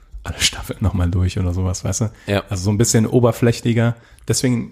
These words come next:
Speaker 1: nicht verkehrt, aber ist halt ein bisschen, sag ich mal, also die müssen nicht in diese Welt so tief eintauchen, die brauchen nur irgendwas, was die beschäftigt, so.
Speaker 2: Also einfach Ablenkung ist es
Speaker 1: Ablenkung
Speaker 2: so ein bisschen, ne?
Speaker 1: tatsächlich, ja. Ja.
Speaker 2: Ja.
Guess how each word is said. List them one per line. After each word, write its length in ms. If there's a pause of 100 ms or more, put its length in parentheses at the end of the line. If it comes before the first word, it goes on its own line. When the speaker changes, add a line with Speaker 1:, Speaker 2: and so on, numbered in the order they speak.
(100)
Speaker 1:
nicht 260
verkehrt, 440
aber 320
ist 160
halt 120
ein 60
bisschen, 420 (1200)
sag 160
ich 120
mal, 260
also 220
die 260
müssen 420
nicht 140
in 80
diese 220
Welt 180
so 80
tief 260
eintauchen, 460
die 80
brauchen 240
nur 160
irgendwas, 260
was 120
die 80
beschäftigt, 580
so. 200 (520)
Speaker 2:
Also 180
einfach 180
Ablenkung 540 (220)
ist 120
es 140
Speaker 1:
Ablenkung 400
Speaker 2:
so 60
ein 40
bisschen, 260
ne? 60
Speaker 1:
tatsächlich, 220
ja. 180 (680)
Ja. 200 (100)
Speaker 2:
Ja. 160